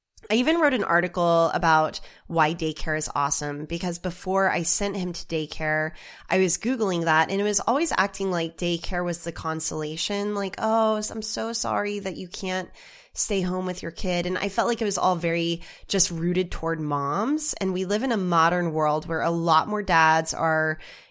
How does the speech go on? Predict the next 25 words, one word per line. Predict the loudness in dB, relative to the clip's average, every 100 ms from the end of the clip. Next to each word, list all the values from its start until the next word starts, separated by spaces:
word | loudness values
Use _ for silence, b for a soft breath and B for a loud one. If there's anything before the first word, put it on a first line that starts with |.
| -6
you | -2
know, | 0
either | 0 -2
the | -4
primary | -6 -4 -4 -4
caregiver | -4 -2 0 0 2 2 4
or | 2 0 -2
it's | -18 -16 -10 -10
totally | -6 2 2 4 0
fifty-fifty | -2 -4 -6 -6 -4 -4 -2 -2
and | -2
taking | -6 -6 -6
just | -2 -4 -4
as | -4
much | -4 -4 -6
ownership | -6 -4 -4 -4 -4
over | -4 -2
their | -4 -4
family | -6 -4 -4 -2 -2
and | -2
their | -6
kids | -6 -4 -4 -6
as | -6 -6 -8 B B B
the | -4
moms. | 0 0 0 -2 -4 -6